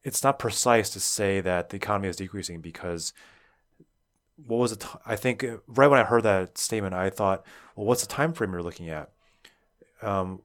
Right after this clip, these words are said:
are you comparing one period to another, or are you saying that just in general? Are you saying that because you heard it from somewhere, or you heard it from, most likely, um,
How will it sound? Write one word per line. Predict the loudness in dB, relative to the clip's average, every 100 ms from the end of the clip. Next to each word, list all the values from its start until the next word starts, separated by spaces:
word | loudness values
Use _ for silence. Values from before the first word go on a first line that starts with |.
| -6
are | -2
you | -2
comparing | -4 -6 2 4 4 2 -4 -8 _ _ _ _ _
one | -4 -4
period | 0 0 0
to | 0
another, | 2 2 2
or | 2 2
are | 2
you | 0
saying | -2 0
that | 0 0
just | -4 -8
in | -6
general? | -2 -2 0 -2 -2 -8 -20 -10
Are | -4
you | 0
saying | 2
that | 0
because | -2 -6 -6
you | -2
heard | -2
it | -2
from | -4
somewhere, | -6 -4 0 2 2 -2
or | -4
you | -4
heard | 0 0
it | -2
from, | 0 0 0 -6 -14 -20 -4
most | 2 4 4
likely, | 2 2 -2 -4 -4 -6 _ _ _ _ -4
um, | -2 -2 -4 -12